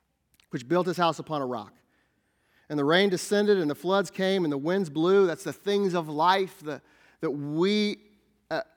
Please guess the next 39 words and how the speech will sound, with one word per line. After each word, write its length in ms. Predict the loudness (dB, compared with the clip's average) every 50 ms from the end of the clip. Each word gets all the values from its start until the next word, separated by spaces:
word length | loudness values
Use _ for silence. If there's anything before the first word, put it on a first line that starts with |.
| _ -10
that 220 | -6 -2 -2 0
we, 160 | 2 2 2
that 180 | 2 2 0 -2
occur 340 | -2 -2 0 2 2 2 2
to 320 | 0 -2 -2 0 2 4
us 300 | 4 4 2 0 -2 -2
or 140 | -2 0 0
around 440 | 0 0 2 2 2 2 0 0 -2
us, 260 | -2 -4 -4 -8 -10
and 140 | -10 -6 -4
we 120 | -2 -2
have 160 | -2 -4 -6
to 80 | -8 -14
figure 420 | -8 -2 -2 -2 0 0 0 2
out 180 | 2 2 2 2
how 160 | 0 -2 0
they 140 | 0 -2 -4
place. 440 | -4 -4 -4 -4 -4 -4 -6 -6 -6
And 120 | -4 -2
when 140 | 0 0 2
those 260 | 4 4 4 4 2
things 260 | 2 0 0 0 0
come 360 | 0 0 2 2 2 0 -2 -6 -12 -20 _ _ -16 -6 -2
and 160 | -2 0 2
beat 180 | 4 4 6
upon 300 | 4 4 4 4 4 4
that 180 | 4 2 0 0
house, 500 | 0 0 0 0 0 -4 -8 -12 -16 -16 _ _ _ _ _ _ _ _ _ _ _ _ _ _ _ _ _ -4
and 120 | -2 -2
it 80 | -2 -2
fell 260 | 2 4 6 6 6
not, 440 | 6 4 4 4 4 2 0 -4 -4
for 120 | -4 -2
it 60 | -2
was 240 | -2 -4 -6 -8 -14 _ _ _ _
founded 460 | -6 -4 -2 -2 -2 -2 -2 -4 -4
upon 220 | -4 -4 -4 -4
a 60 | -2
rock. 300 | 0 0 0 0 -2 -4